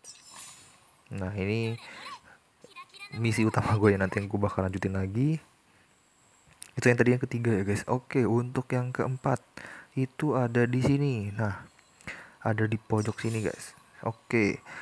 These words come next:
itu untuk empat petinya. Lalu kita langsung menuju ke peti yang kelima. Untuk peti yang kelima itu kita dari tempat teleportasi ini turun ke arah ujung sana, guys.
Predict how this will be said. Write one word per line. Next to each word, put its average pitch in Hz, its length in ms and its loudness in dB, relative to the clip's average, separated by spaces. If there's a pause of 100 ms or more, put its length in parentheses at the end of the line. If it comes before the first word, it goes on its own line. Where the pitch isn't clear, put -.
(260)
itu 135 240 6
untuk 127 200 0 (120)
empat 110 320 -2
petinya. 113 680 0
Lalu 127 280 0
kita 127 200 -4
langsung 123 240 -2
menuju 120 320 -2
ke - 120 -2
peti 123 400 -2
yang 120 160 -2
kelima. 117 680 0
Untuk 110 240 -4
peti 117 360 -2
yang 117 200 -2
kelima 113 600 -2
itu 127 160 -4
kita 120 320 -2 (580)
dari 113 240 6
tempat 113 400 -2
teleportasi 113 800 0
ini 123 160 -2
turun 113 540 2 (720)
ke - 160 0
arah 110 360 4
ujung 113 360 2
sana, 117 320 2
guys. 92 320 -6